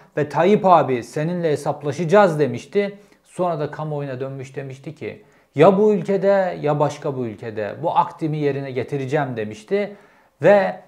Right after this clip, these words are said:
"Biz Alperenler, biz Turancılar yol buluruz, ederiz vesaire, imkansızlıklar içerisinde imkan oluştururuz.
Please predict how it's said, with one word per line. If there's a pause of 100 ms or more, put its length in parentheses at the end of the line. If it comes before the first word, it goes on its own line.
(160)
"Biz
Alperenler,
biz
Turancılar
yol
buluruz,
ederiz
vesaire,
imkansızlıklar
içerisinde
imkan
oluştururuz.